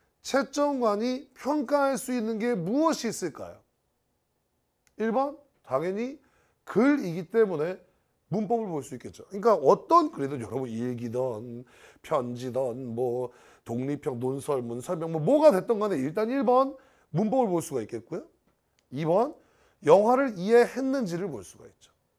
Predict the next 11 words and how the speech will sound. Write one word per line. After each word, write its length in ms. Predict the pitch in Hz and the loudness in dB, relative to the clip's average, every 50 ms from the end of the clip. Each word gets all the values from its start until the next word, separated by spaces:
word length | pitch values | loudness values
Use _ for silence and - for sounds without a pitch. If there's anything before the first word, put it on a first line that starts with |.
| _ _ _ _ _ _ _ _ _ _ - | _ _ _ _ _ _ _ _ _ _ 6
영화를 500 | 147 165 208 233 233 254 277 285 285 285 | 10 10 10 10 10 8 8 6 6 4
보고 240 | 220 254 240 262 262 208 | 2 2 2 2 2 2
요약해봐라 580 | 170 170 190 208 202 - 214 202 214 214 202 180 | 4 4 4 4 2 0 -2 -2 0 2 2 2
라고 240 | 127 107 98 113 | 2 0 -2 -6
했어요. 300 | 135 131 - - - - - - _ _ _ _ _ _ _ _ _ _ | -10 -10 -12 -16 -18 -20 -20 -20 _ _ _ _ _ _ _ _ _ _
그러면 460 | - 254 269 277 262 277 233 233 226 | 0 2 2 2 2 0 -4 -4 0
영화 400 | 196 165 196 233 240 233 262 254 | 2 4 4 4 4 2 2 2
내용을 680 | 196 170 170 190 220 240 247 254 254 269 269 262 233 226 214 | 2 2 2 2 2 2 2 2 2 0 0 -2 -2 -4 -4
이해를 420 | 208 214 240 247 254 254 254 254 | -2 -2 0 0 0 0 0 -2
못한 520 | 175 147 170 208 208 - - 240 269 269 | -2 -2 -2 -2 -4 -4 -4 -2 -2 0
사람은 580 | 214 233 240 226 214 220 262 294 311 302 302 - | 0 0 0 0 0 0 0 0 -2 -4 -8 -14